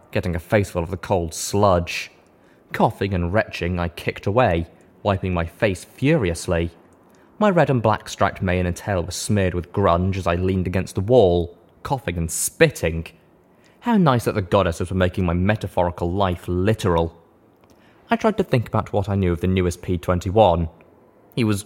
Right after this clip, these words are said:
green. No, brown. Ugh. I paid more attention to the unicorn breeding population than the Earth ponies. I'd heard that this P twenty-one was already notorious for disappearing, though, so it wasn't much of a surprise that he pulled another vanishing act.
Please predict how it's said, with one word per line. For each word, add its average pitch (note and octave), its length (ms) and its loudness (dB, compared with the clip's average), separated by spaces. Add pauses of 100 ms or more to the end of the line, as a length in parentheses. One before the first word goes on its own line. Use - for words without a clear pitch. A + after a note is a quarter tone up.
(120)
green. F#2 480 2 (400)
No, G2 340 2 (480)
brown. E2+ 440 2 (460)
Ugh. A#2+ 340 0 (580)
I - 40 -4
paid G2 220 -2
more F#2+ 100 2
attention G#2 400 -4
to G2 80 -2
the F#2 60 -4
unicorn F#2+ 480 0
breeding F#2 300 0
population F#2+ 520 0
than F#2 120 2
the F#2+ 140 0
Earth A2+ 260 2
ponies. F2+ 580 0 (520)
I'd A3 140 2
heard F3+ 180 2
that D3+ 100 -4
this B2 160 -2
P B2 200 -2
twenty-one F#2+ 440 -2
was F#2 100 -6
already F#2 280 -2
notorious F2 640 2
for - 100 -6 (140)
disappearing, F#2 720 0
though, E2+ 320 2 (520)
so A3+ 120 0
it - 160 0
wasn't - 220 0
much A#2 140 2
of A2+ 100 0
a G#2+ 40 -6
surprise F#2 380 -2
that F#2 80 0
he F#2 60 0
pulled F#2 300 -2
another F2+ 280 2
vanishing F2+ 500 2
act. - 440 -4